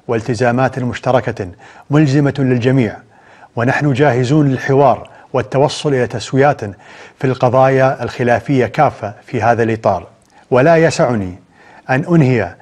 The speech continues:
هذه الكلمة دون أن أعبر عن التضامن مع الشعب الفلسطيني الشقيق، ولا سيما أهلنا في القدس، واستنكار إغلاق المسجد الأقصى أولى القبلتين وثالث الحرمين الشريفين. عسى أن يكون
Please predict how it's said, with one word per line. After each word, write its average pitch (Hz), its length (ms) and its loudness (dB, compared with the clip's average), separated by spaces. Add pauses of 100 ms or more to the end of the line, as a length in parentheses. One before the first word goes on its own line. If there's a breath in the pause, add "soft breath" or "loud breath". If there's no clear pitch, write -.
(160 soft breath)
هذه 143 380 2
الكلمة 123 500 -2 (260)
دون 156 320 4 (540 loud breath)
أن 127 160 0
أعبر 135 380 0
عن 127 160 2
التضامن 139 560 0
مع 117 140 -2
الشعب 131 380 -2
الفلسطيني 143 640 -2
الشقيق، 131 500 -2 (420 loud breath)
ولا 135 240 2
سيما 117 460 0 (360 loud breath)
أهلنا 139 360 2
في 127 100 -8
القدس، - 480 -4 (420 loud breath)
واستنكار 135 720 0 (240 loud breath)
إغلاق 135 380 2
المسجد 127 440 -2
الأقصى 139 460 -2 (380 loud breath)
أولى 156 240 2
القبلتين 143 680 0 (240)
وثالث 139 500 -2
الحرمين 139 520 2
الشريفين. 127 640 0 (520 soft breath)
عسى 131 280 0
أن 139 220 0
يكون 131 520 0